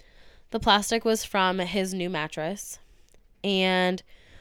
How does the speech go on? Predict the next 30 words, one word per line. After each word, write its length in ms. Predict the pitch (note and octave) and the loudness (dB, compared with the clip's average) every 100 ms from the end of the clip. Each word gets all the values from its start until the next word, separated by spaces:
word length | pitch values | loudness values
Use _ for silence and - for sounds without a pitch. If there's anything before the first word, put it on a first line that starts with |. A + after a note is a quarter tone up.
| - - - - | -20 -20 -20 -16
he 320 | - A#3 A3+ | -2 2 2
claimed 460 | - - A3+ A#3 B3 | -2 2 4 4 6
that 160 | A#3+ G#3 | 4 4
he 100 | A3 | 2
didn't 300 | A3+ A#3 G#3 | 2 2 2
know 280 | G3 G3 G3 | 4 4 4
what 220 | F#3 F#3+ | 2 0
the 100 | G3 | -2
police 320 | - G3+ G3 | -4 -4 -2
were 140 | F#3 | -2
looking 320 | F3+ F3+ G#3+ A3 | 0 0 0 -2
for 300 | - A#3+ A#3+ | 4 6 6
when 100 | G3+ | 4
they 120 | F#3+ | 0
first 320 | - F3 - | 2 0 0
questioned, 840 | - E3+ F3+ - G#3 A3+ A3+ A3 - - | 0 0 0 -6 -2 0 0 -4 -12 -2
questioned 480 | G3+ G3 - G3 G3 | 0 2 0 -2 -2
him. 400 | E3 D3+ D#3+ F3 - - - - - | -2 -2 -2 -6 -8 -20 -20 -20 -20
So 240 | - G#3+ G#3 | 0 4 4
he 180 | A3+ | 6
lied 320 | G#3+ F#3 F3+ G3+ | 6 8 8 8
about 200 | G#3+ G#3+ | 6 2
the 80 | |
plexiglass 840 | G#3 F#3 F3 - G3+ G#3+ A3 A3+ - | -2 -2 -2 -4 0 4 6 4 0
until 360 | - G3+ G#3 F#3+ | -4 -2 0 2
he 160 | G3 | 2
realized 480 | F3 F3 F3 F3+ F3+ | 2 4 6 4 2
that 240 | E3+ D#3 | 0 0
they, 360 | E3+ E3 E3+ E3 - | 0 2 2 0 -2
like, 220 | E3+ D#3 | -4 -4